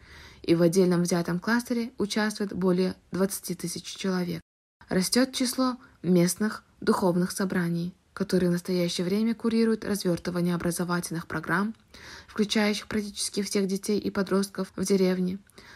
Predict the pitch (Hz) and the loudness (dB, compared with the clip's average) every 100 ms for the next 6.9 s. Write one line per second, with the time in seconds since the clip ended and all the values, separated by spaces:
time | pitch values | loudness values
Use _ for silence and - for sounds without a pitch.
0 | - - 202 190 180 170 165 208 220 226 | -16 0 2 4 4 4 2 2 0 -2
1 | 220 220 214 214 208 214 208 214 208 202 | -2 0 0 -2 -4 -2 -4 -4 -4 -4
2 | 208 208 196 196 196 - 196 208 196 190 | -6 -6 -4 -2 -2 -4 -6 -6 -4 -4
3 | - 190 - - - - - - - 196 | -6 -12 -14 -18 -20 -20 -20 -18 0 4
4 | 196 202 226 233 240 - 220 214 214 208 | 6 6 0 0 -4 -2 -4 -2 -4 -2
5 | 214 214 214 208 214 202 196 202 - 208 | -2 -2 -2 -2 0 2 2 0 -2 0
6 | 202 196 196 180 185 196 185 185 190 | 2 4 2 0 0 0 2 0 -2